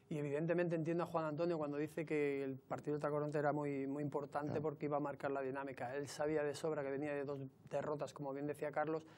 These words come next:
Speaker 1: y sumar a otra era muy complicado. Siempre hablamos de las dinámicas de los equipos. Es cierto que cuando entras en una dinámica muy mala, muy mala, el,
Speaker 2: Claro.
Speaker 1: la cabeza no funciona igual y eso le puede afectar.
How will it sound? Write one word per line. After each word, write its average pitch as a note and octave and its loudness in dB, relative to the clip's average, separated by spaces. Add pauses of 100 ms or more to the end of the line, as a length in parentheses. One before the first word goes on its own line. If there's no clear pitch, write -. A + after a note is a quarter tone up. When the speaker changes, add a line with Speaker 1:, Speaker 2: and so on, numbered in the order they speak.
(440)
Speaker 1:
y D#3 4
sumar E3 6
a E3+ 10
otra E3+ 8
era D#3+ 8
muy D#3+ 2
complicado. C3 -4
Siempre E3 4
hablamos E3+ 8
de E3 4
las D#3 4
dinámicas D#3 2
de D#3 2
los C#3+ -4
equipos. C3 -8 (240)
Es C#3+ -2
cierto D#3+ 4
que D#3+ 4
cuando D#3 4
entras D#3+ 0
en D#3 -2
una D#3 2
dinámica D3+ 2
muy D3+ 2
mala, D#3+ 6
muy D#3 0
mala, D#3 2
el, C#3 -6
Speaker 2:
Claro. - 0
Speaker 1:
la C#3+ 0
cabeza D3 -2
no D3+ 0
funciona D3 -4
igual D#3+ 6
y D#3 0
eso D#3 0
le C#3+ -2
puede C#3+ 0
afectar. C3+ -4